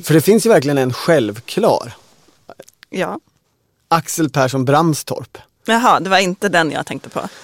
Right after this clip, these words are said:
Speaker 1: Axel Persson Bramstorp, som var statsminister i två och en halv månad, sommaren nittonhundratrettiosex. Eh, och han kom ju från Ystad.
Speaker 2: Mm.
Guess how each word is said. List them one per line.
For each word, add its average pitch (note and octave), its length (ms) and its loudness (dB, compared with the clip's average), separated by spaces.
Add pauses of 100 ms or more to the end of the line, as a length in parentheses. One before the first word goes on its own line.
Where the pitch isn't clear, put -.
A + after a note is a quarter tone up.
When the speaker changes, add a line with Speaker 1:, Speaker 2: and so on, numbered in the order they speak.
(260)
Speaker 1:
Axel F#3+ 300 2
Persson D#3 320 4
Bramstorp, C#3+ 440 2
som D3 140 0
var B2+ 100 2
statsminister B2 960 -4 (840)
i D3 40 -12
två D#3 420 2
och D3+ 60 6
en D3 80 4
halv C3+ 240 2
månad, C3+ 440 2 (300)
sommaren B2+ 720 2
nittonhundratrettiosex. B2+ 1040 -4 (720)
Eh, B2 320 0
och B2 120 2
han D#3+ 100 2
kom E3 140 0
ju C#3 80 2
från B2+ 240 -2
Ystad. - 520 -6 (320)
Speaker 2:
Mm. G#3 320 -2